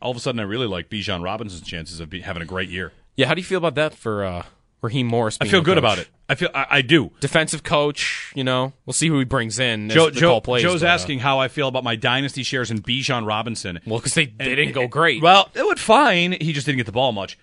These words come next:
Speaker 2: But you wanted him to be, like,
Speaker 1: But,
Speaker 2: running back two.
Speaker 1: but here's what they did. Here's what the Falcons did. They just went from a bad offensive coordinator that galaxy brains himself into ridiculousness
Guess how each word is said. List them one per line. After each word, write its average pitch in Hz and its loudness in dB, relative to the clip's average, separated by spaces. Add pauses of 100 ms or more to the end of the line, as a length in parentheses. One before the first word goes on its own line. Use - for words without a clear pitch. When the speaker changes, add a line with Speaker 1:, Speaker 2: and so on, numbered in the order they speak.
(140)
Speaker 2:
But 156 0
you 240 6
wanted 175 4
him 139 -4
to 131 -6
be, 123 -6
like, 107 -2
Speaker 1:
But, - 2
Speaker 2:
running 127 2
back 101 -4 (140)
two. 131 -2
Speaker 1:
but 156 2
here's 202 0
what 196 0
they 170 2
did. 160 0
Here's 190 0
what 185 -8
the 165 -14
Falcons 151 0
did. 120 -4 (160)
They 175 4
just 185 -6
went 190 0
from 151 0
a 131 -2
bad 160 4
offensive 170 0
coordinator 135 2
that 110 -8
galaxy 156 0
brains 135 2
himself 127 -2
into 117 -4
ridiculousness 98 -6